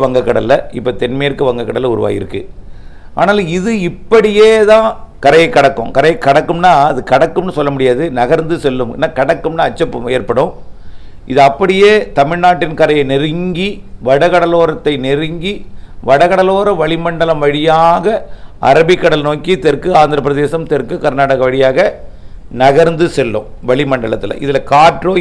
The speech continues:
எதுவுமே இருக்காது, காற்று எதுவுமே இருக்காது. இது ஒரு குறைந்த அழுத்த பகுதி. இந்த குறைந்த அழுத்த பகுதிக்கு சுற்றிலும் தான் காற்று வரும். அந்த காற்று எங்க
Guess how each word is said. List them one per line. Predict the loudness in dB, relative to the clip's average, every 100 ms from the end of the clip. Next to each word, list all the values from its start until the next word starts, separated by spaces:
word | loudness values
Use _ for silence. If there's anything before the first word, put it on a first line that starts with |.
| 0
எதுவுமே | 0 0 0 -2
இருக்காது, | -2 -2 -2 -4 -16 -18 -18 -16 -16 -18 -18 -4
காற்று | 0 0 0 0
எதுவுமே | 0 -2 -4
இருக்காது. | -4 -2 0 0 -2 -6 -16 -18 -18 -16 -14 -12 -4 -2
இது | 0 0
ஒரு | 0 -2 2
குறைந்த | 4 4 4 2
அழுத்த | 2 -2 -4
பகுதி. | -4 -4 -6
இந்த | -4 -4 0
குறைந்த | 0 2 2
அழுத்த | 2 2 0 0
பகுதிக்கு | -2 -2 -6 -4 -4 -2
சுற்றிலும் | -4 -4 -4 2 2 2
தான் | 0 0 -6 -16 -18 -18 -16 -12 2
காற்று | 4 4 2
வரும். | 2 4 2
அந்த | 0 4
காற்று | 4 4 0 2 0
எங்க | 0